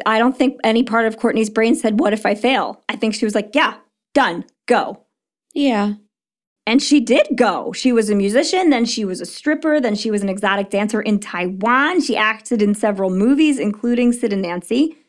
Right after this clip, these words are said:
Speaker 1: which was a little on the nose, before deciding to be a rock star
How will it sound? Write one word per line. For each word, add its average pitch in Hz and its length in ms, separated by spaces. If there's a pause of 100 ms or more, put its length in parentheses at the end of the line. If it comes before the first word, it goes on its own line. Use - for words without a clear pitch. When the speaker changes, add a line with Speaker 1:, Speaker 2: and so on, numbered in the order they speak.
(140)
Speaker 1:
which - 120
was 185 120
a 185 60
little 220 220
on 180 120
the 190 80
nose, 180 340 (300)
before 240 280
deciding 226 440
to 214 100
be 202 140
a 196 60
rock 370 240
star 190 440